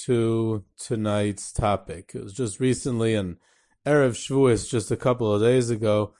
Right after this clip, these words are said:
the first yahrzeit of, uh, Reb Nosson Kamenetsky, um, who, when he passed away last year, had a tribute episode to him. Now it's the,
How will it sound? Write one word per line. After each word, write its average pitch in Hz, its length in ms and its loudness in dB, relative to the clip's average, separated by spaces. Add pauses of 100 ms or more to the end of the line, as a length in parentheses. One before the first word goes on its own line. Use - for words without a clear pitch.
(320)
the 107 100 -4
first 123 380 0
yahrzeit 110 680 0
of, 104 320 -2
uh, 104 100 -2
Reb 104 200 -2
Nosson 113 400 -2
Kamenetsky, 107 960 -4 (600)
um, 104 760 0 (140)
who, 117 480 2
when 113 140 0
he 110 120 0
passed 113 420 -2
away 117 280 2
last 170 440 0
year, 117 480 2 (160)
had 110 160 -4
a 104 160 -2
tribute 113 540 -4
episode 107 680 -4
to 107 100 -12
him. 113 360 0 (440)
Now 117 200 -8
it's 107 180 -10
the, 104 340 -2